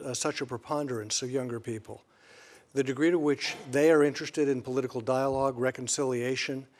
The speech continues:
and finding a way forward in their country is very impressive. Um, th-, the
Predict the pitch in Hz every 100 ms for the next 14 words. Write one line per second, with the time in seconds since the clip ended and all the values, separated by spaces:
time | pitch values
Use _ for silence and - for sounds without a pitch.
0 | _ _ 135 123 139 139 127 127 - 156
1 | 143 135 - 139 - 131 143 131 127 147
2 | 143 117 - 107 101 107 - - _ _
3 | _ _ _ _ _ _ 123 123 120 -
4 | - 139 127 - - - - - 143 123
5 | 131 127